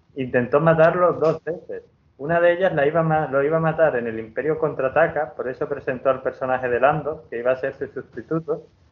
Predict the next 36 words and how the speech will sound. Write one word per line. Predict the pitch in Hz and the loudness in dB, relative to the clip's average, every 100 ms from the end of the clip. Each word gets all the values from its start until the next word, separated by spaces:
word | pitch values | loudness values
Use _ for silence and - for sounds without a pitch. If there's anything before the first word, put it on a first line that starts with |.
| _ _ | _ _
pero | - 156 170 190 185 156 139 - | 4 6 8 8 8 6 2 0
como | 135 127 127 123 | -4 -2 -2 0
la | 123 | 0
reacción | 120 120 113 - 143 160 | 0 -2 -4 -2 0 0
no | 165 160 160 | 0 0 -2
fue | 160 156 151 151 151 151 147 147 | 0 2 2 2 0 0 0 0
positiva, | 156 147 - 143 165 165 151 156 | 0 -4 -4 -4 -2 0 2 0
no | 135 123 | 0 -4
sé | 123 139 | -2 -4
si | 135 135 127 123 | -2 -2 0 2
la | 127 123 | 0 2
proyectarían | 127 127 120 131 127 127 127 | 0 0 -2 -4 0 0 0
a | 120 120 120 120 113 | -2 0 0 0 -4
gente | 131 127 120 | -4 -6 -2
o | 127 | 0
lo | 123 | 0
que | 123 | -2
fuera, | - 156 175 - _ _ | 0 0 0 -6 _ _
pero | 117 120 | 0 4
vio | 147 160 | 4 4
que | 135 131 | 4 4
no | 120 139 | 4 2
era | 160 165 | 4 2
positiva | 165 160 143 165 175 170 | 2 -2 -4 -4 0 0
y | 147 | -2
dijo, | 139 117 120 | -4 -6 -2
"Bueno, | 139 131 - - - _ | -2 -2 -6 -14 -20 _
voy | 131 156 | 2 2
a | 160 | 4
posponer | 165 - 147 156 151 | 0 -2 0 0 2
la | 147 | 0
muerte | 143 151 165 165 - _ _ | 0 -2 -4 -8 -18 _ _
al | 131 131 127 | 4 4 2
retorno | 120 113 123 139 156 156 | -4 -4 -2 -2 -2 0
del | 147 135 | 0 -4
Jedi | 131 156 156 185 | 0 0 2 -4